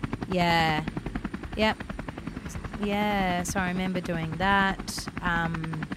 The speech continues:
I remember lots of fishing trips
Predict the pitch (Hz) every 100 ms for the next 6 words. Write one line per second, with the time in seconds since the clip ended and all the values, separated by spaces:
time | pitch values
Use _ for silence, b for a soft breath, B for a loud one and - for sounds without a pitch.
0 | - - - - - - - - - -
1 | - - - - - - - - - -
2 | - - 190 208 233 269 247 185 190 -
3 | 180 - 175 180 220 214 - 311 - -
4 | - -